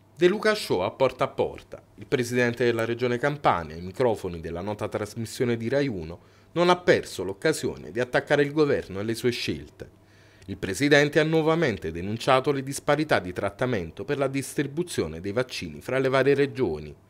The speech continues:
differenze che avrebbero compromesso la campagna vaccinazione in Campania.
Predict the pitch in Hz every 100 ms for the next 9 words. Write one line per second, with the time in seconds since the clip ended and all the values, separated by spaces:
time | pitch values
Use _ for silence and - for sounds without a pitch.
0 | _ - - - - 113 120 113 110 160
1 | - 151 139 127 95 156 165 165 175 165
2 | 110 - - - 120 151 143 147 143 139
3 | 135 - 151 151 - 85 90 - 120 120
4 | 87 65 -